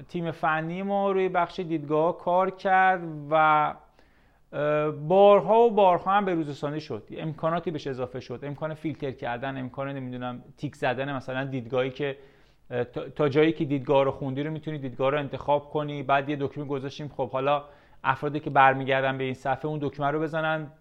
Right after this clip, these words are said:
برن به اون دیدگاهی که قبلاً خوندن که بتونن ادامه ها رو بخون-، ادامهٔ دیدگاه رو بخونن. خلاصه خیلی امکانات فقط به بخش دیدگاه اضافه شد. یعنی شاید، اه، شاید که نه، حتماً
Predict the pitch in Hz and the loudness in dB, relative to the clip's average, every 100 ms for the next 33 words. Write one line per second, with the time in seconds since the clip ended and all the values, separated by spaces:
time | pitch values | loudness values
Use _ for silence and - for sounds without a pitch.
0 | _ - 143 160 160 135 143 147 131 143 | _ -6 0 2 2 0 -2 -4 -4 -2
1 | 143 151 147 135 131 131 127 - 131 127 | -2 -2 0 0 2 0 -2 -4 -8 -2
2 | 139 147 135 135 147 147 139 127 127 127 | -2 -2 -4 -8 -6 -6 -4 -2 0 0
3 | 147 170 170 180 165 143 139 160 175 175 | -2 -4 -8 -8 -4 -2 -2 -4 -6 -2
4 | 180 175 170 170 170 165 214 208 254 262 | -2 0 -4 -4 -4 0 -2 -2 -2 2
5 | 262 262 208 165 180 185 165 175 185 208 | 4 4 0 0 -2 -4 -2 0 0 -2
6 | - 214 208 220 185 180 190 196 214 170 | 2 4 6 6 4 2 4 2 -2 -4
7 | 156 185 156 123 123 120 123 139 170 202 | 0 2 2 -2 -6 -8 -4 -4 -4 -6
8 | - - - _ - - 185 202 202 202 | -8 -20 -20 _ -10 2 6 8 8 6
9 | - - - _ - 143 147 143 139 143 | -4 -20 -20 _ -4 0 2 2 2 -2
10 | - - 170 160 175 202 - 180 175 196 | -6 -6 4 6 8 6 4 -2 2 2
11 | 156 - 165 160 - 175 202 170 | 2 2 4 4 2 4 4 4